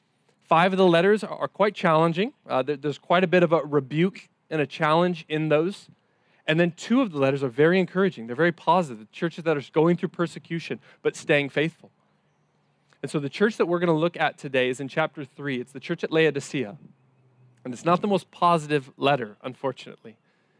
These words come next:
But, but I think it matches so much of what I'm experiencing and seeing in the American church, especially coming out of a year of covid. Uh, covid was difficult for, for, for a lot of us,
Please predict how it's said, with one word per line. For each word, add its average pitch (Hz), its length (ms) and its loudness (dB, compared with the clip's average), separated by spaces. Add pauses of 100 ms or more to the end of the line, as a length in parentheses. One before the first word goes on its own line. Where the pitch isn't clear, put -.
(460)
But, - 180 -4
but 143 120 2
I 139 80 -2
think 175 360 -4
it - 140 0
matches 143 460 -4
so 165 360 0
much 165 300 0
of 127 140 -4
what 127 340 -2
I'm 147 240 2
experiencing 190 760 -4
and 131 80 -4
seeing 160 440 -2
in 143 100 -4
the 151 100 0
American 139 460 0
church, - 400 -8
especially 156 560 -2
coming 156 320 -6
out 143 100 2
of 131 100 -2
a 131 40 -2
year 127 180 -4
of 120 140 -10
covid. 113 300 -8 (1000)
Uh, - 120 0
covid 175 360 2
was 151 160 -2
difficult 147 460 -4
for, 131 240 -10
for, 135 180 -8 (260)
for 139 160 -8 (600)
a 156 100 4
lot 151 340 4
of 120 120 -10
us, - 340 -16